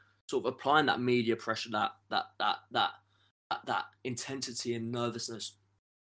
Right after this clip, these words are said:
on the game. All we can do is do our job.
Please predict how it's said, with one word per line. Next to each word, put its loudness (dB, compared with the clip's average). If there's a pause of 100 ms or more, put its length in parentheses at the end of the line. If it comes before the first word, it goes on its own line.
(380)
on 2
the 6
game. 6 (100)
All 12
we 12
can -6
do 8
is 4
do 6
our 2
job. -6